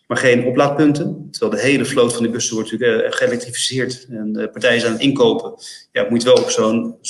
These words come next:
eh, start- en eindpunt ook, eh, kunnen opladen. Dat zijn allemaal dingen die er tussentijds ingezet kunnen worden.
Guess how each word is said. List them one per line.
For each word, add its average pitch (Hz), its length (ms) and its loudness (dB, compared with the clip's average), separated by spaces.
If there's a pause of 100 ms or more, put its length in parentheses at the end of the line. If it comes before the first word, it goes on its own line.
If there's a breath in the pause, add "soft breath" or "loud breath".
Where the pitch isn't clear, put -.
(220)
eh, 123 140 -10
start- - 360 -4
en 123 100 -2
eindpunt 131 480 0
ook, 120 220 -2
eh, 113 120 -2
kunnen 123 200 0
opladen. 139 420 0
Dat - 160 -14 (400 loud breath)
zijn - 180 -2
allemaal 165 180 6
dingen 156 180 8
die 143 160 6
er 139 240 2
tussentijds - 420 2
ingezet 131 560 2
kunnen 127 240 2
worden. 113 440 -4